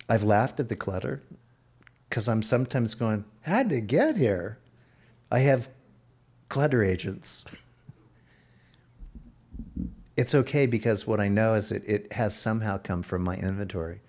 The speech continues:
And then sometimes it's just bequeathment. But nevertheless,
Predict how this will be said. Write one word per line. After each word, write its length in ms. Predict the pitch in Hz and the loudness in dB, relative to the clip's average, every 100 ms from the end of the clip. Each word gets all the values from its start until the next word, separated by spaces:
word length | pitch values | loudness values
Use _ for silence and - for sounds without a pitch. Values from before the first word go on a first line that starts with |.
| - _ - | -20 _ -4
And 140 | 120 120 | 0 2
then 100 | 110 | 2
sometimes 560 | - 120 117 117 104 | 2 0 0 -4 -4
it's 180 | 101 - | -6 -8
just 320 | - 104 - | -6 -6 -6
bequeathment. 680 | - 98 107 110 - 92 - _ _ _ _ _ _ _ _ _ | -8 -6 -6 -6 -6 -12 -12 _ _ _ _ _ _ _ _ _
But 140 | 117 131 | -6 0
nevertheless, 880 | 127 113 107 107 117 104 - - | 2 2 2 2 2 0 -8 -10